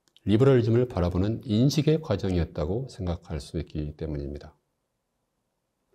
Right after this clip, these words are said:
어느 정도의 리버럴리즘을 부여할 것인가, 거버먼트 인터벤션, 레귤레이션을 어느 정도로 부여할 것인가의 문제가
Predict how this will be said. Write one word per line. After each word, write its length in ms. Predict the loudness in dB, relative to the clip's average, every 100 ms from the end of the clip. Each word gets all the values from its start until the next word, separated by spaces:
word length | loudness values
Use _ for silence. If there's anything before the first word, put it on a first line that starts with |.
| _ _ _ _ _ _ _ _ _ _ -4
어느 220 | 4 6
정도의 380 | 6 6 6 4
리버럴리즘을 920 | 4 6 4 4 4 4 2 -2 -10 _ _ -10
부여할 400 | -2 0 0 -4
것인가, 600 | -8 -10 -8 -10 -10 -16 _ _ _ _ _ _ _ 0
거버먼트 460 | 4 6 4 2
인터벤션, 760 | 0 0 0 2 2 0 -6 -6 _ _ _ -2
레귤레이션을 800 | 2 4 6 4 2 2 0 -2 0
어느 220 | 2 4
정도로 680 | 4 4 4 4 2 -2 -14 -20 -20 -4
부여할 380 | 4 6 6 4
것인가의 840 | 0 0 2 4 4 4 0 -4 -14 -10
문제가 680 | -2 0 2 2 2 0